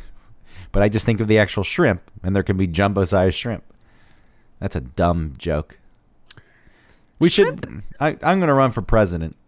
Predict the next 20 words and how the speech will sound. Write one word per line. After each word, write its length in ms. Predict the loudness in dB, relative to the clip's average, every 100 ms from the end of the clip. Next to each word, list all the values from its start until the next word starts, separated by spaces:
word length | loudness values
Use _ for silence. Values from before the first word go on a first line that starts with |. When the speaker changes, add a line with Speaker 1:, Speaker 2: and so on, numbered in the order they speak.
| _
Speaker 1:
and 60 | -14
if 40 | -6
people 180 | -4 -2
make 220 | -2 2
bad 280 | 2 2 4
jokes, 280 | 2 2 0
they're 100 | 0
executed 600 | 0 -8 -8 -6 -6 -10
in 80 | -12
a 40 |
public 440 | -6 -6 -6 -10
square. 420 | -12 -10 -8 -8 -6 -4
Speaker 2:
Ooh, 140 | -2 4 6 6 4 0
wow. 460 | 0 0 -2 -4 _ _ _ _ _ _
Speaker 1:
Yeah, 160 | -2 -2
so 140 | 0
people 200 | -2 0
who 60 | 2
really 160 | 4 4
wanna 200 | 2